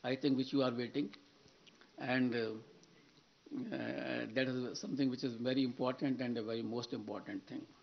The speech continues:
During this time, <clears throat> we have also seen and, and perused that how the elections were conducted in two thousand seventeen, how they were conducted in two thousand twelve.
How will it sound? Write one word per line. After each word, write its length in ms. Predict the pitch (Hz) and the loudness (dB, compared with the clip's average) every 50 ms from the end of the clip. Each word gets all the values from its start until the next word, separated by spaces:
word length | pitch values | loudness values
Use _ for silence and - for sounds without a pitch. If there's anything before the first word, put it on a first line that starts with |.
| - - - - - - - - - - - - - - - - - _ _ _ _ _ _ - - - 170 | -20 -20 -20 -20 -20 -20 -20 -20 -20 -20 -20 -20 -20 -20 -20 -20 -20 _ _ _ _ _ _ -20 -14 -8 0
During 260 | 190 196 175 185 185 | 4 6 6 6 8
this 160 | 175 175 - | 6 4 4
time, 320 | - 165 139 120 101 90 - - - - - - | 6 6 6 6 4 0 -4 -8 -12 -18 -4 0
<clears throat> 1040 | - 117 131 101 - - - - - - - - - - - - - - - - - | 4 6 6 6 4 2 -4 -8 -16 -20 -20 -20 -20 -20 -20 -20 -20 -20 -20 -4 2
we 100 | 135 147 | 6 8
have 100 | 151 139 | 8 8
also 280 | 131 135 135 - 151 139 | 8 6 6 4 4 2
seen 320 | - - 135 131 131 - - - - - - - - - - - - _ _ - | 2 2 0 0 0 -2 -6 -12 -20 -20 -20 -20 -20 -20 -20 -20 -20 _ _ -6
and, 240 | 139 123 120 117 - - 131 | -2 0 0 0 0 0 2
and 220 | 123 127 123 - - - | 2 2 0 -2 0 4
perused 540 | 139 147 156 170 170 156 127 - - - - - - - - - | 6 10 12 12 12 12 10 8 2 -6 -12 -18 -18 -12 -6 -2
that 180 | 120 135 131 131 | 0 0 2 4
how 200 | 123 127 135 131 | 4 4 6 6
the 80 | 135 | 6
elections 340 | 135 131 127 - - 127 123 | 4 4 2 0 -2 -2 0
were 100 | 131 127 | 0 -2
conducted 380 | 135 120 120 135 127 - 131 120 | -2 -2 -2 -2 -2 -2 0 0
in 140 | 127 120 | 0 0
two 100 | 123 135 | 0 -2
thousand 300 | 113 120 113 117 120 123 - | -2 0 0 0 -2 -2 -2
seventeen, 600 | - 123 120 135 131 131 147 143 147 196 196 175 - - - - - - - _ | -2 0 2 2 4 4 6 4 4 4 2 -4 -10 -16 -20 -20 -20 -20 -20 _
how 260 | - - 127 127 131 | -10 -4 0 0 2
they 100 | 123 131 | 4 4
were 80 | 131 127 | 4 4
conducted 360 | 127 135 123 123 127 - 123 | 2 0 0 0 0 -2 -2
in 40 | 113 | -2
two 120 | 131 127 | -2 -2
thousand 280 | 117 117 117 120 117 - | -2 -2 -2 -2 -2 0
twelve. 300 | - 135 131 117 104 | 2 2 2 2 0